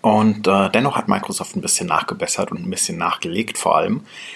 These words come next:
Also schon Ende zwanzig neunzehn gab's die neue Office-App zum Download für die ersten zehntausend Tester im Apple Test Flight Program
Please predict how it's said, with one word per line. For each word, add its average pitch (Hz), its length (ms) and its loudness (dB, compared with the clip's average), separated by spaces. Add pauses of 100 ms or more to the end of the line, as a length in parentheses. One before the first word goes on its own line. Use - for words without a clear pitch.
(140)
Also 90 160 -4
schon 104 180 2
Ende 120 220 2
zwanzig 107 380 0
neunzehn 104 340 2
gab's - 320 0
die - 80 0
neue 185 400 0
Office-App - 640 -4
zum - 160 2
Download 123 480 2
für - 80 -2
die - 80 0
ersten - 340 -2
zehntausend 104 560 -2
Tester 107 300 0
im 92 100 -2
Apple 95 300 -4
Test - 360 -4
Flight - 380 -2
Program 127 540 2